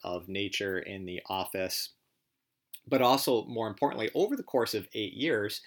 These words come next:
is that it did not grow for a couple of years. Now, I'm not a master gardener of any sorts, but, um, you know, we do have a little bit of garden here in, in the back, and we grow some fruits and vegetables, but,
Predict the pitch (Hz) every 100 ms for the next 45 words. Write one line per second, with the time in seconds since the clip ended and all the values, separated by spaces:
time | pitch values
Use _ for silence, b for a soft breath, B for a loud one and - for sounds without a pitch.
0 | B B B - 120 117 113 110 - 110
1 | 110 - 165 185 240 220 139 120 - -
2 | 101 101 101 98 - 95 95 95 90 b
3 | b b - 107 - 90 - - - -
4 | - - 104 104 - - 107 131 135 120
5 | 113 117 110 101 - 98 92 92 98 95
6 | 87 - _ _ 131 135 - 90 98 -
7 | - B B B B B - 107 104 -
8 | - - - 107 104 101 98 98 95 92
9 | _ - 107 104 110 113 110 104 107 104
10 | 98 92 95 95 - 95 95 - - 95
11 | - 104 95 87 90 90 92 90 92 -
12 | 92 98 - 107 87 - 92 87 87 -
13 | - -